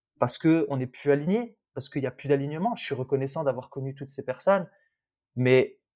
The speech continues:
vu qu'on n'était plus alignés, bah, il y a des gens qui ont décidé de dire, bah, ciao. Et c'est, et c'est correct, c'est pas grave. Ça laisse plus de place pour d'autres personnes. Et les personnes qui vont arriver, bah, tu sais, c'est un échange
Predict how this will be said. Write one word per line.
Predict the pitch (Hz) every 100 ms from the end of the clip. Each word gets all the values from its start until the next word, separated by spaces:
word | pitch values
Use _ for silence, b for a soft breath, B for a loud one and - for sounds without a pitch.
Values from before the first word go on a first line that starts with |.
| -
vu | 123 165
qu'on | 170
n'était | 147 139 143
plus | 139
alignés, | 143 123 131 180
bah, | 135
il |
y |
a | 113
des | 117
gens | 120 151
qui | -
ont |
décidé | 120 117 117 139
de |
dire, | 139 143
bah, | 120
ciao. | 131 202 196 139 - _ _ _ _ _ -
Et |
c'est, | - 151
et | 147
c'est | 143 151
correct, | 180 202 202 - _
c'est | -
pas | 156
grave. | 147 170 170 _ _ _ _ _
Ça | - 117
laisse | 131 139
plus | 151 139
de |
place | 143 143 151
pour | 143
d'autres | 131 135
personnes. | 143 - 123 - _ _ _ _ -
Et | 139 139 139 -
les | 139
personnes | 147 - 165
qui | 160 143
vont | 143 151 143
arriver, | 143 139 127 160 - - _ _ _ _ _ _ -
bah, | 131
tu | 139
sais, | 202
c'est | 202
un | 156 151
échange | 156 - 185 190 185 - - _